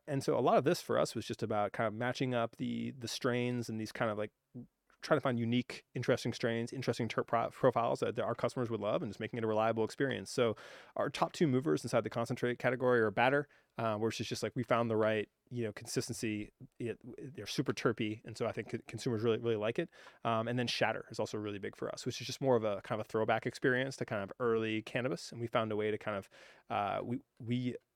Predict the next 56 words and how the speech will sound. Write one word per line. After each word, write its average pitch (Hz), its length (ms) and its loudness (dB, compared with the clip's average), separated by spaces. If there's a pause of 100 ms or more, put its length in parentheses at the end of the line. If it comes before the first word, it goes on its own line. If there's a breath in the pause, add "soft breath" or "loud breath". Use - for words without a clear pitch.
(220)
since, - 400 -6 (160)
you 127 60 -8
know, 101 100 -12
cured 120 200 0
extracts 107 300 -2
are 110 60 -2
made 110 120 -2
from 110 120 -10
trim, 139 300 2
we're 127 80 2
using 107 360 -2
some 117 180 -2
of 104 40 -6
the 101 60 -8
s-, - 100 -14
you 147 100 -8
know, 113 40 -6
it's 104 100 -10
the - 80 -10
same 120 360 2
material 113 420 2
that's 107 160 -4
coming 110 260 0
from 104 360 -2
our, 101 440 0
uh, 92 220 -2
our 110 140 -2
flower, 123 360 2 (360 soft breath)
uh, 110 160 0
that's 117 200 -6
actually 107 200 -2
being 107 160 -4
put 113 160 0
into, 123 340 2
into 120 160 0
those. 139 220 0
So - 80 -10
the 98 40 -8
strains 113 400 -4
are 127 40 4
able 113 160 2
to 107 40 -4
match 110 220 -2
up, 135 180 6 (420 soft breath)
the - 40 -4
experiences 127 560 2
are 120 80 2
able 123 140 2
to 123 40 -2
match 127 220 2
up. 139 180 4
So - 100 -8
you 117 40 -2
can 113 100 -6
say, 113 200 0
"Hey, 117 260 4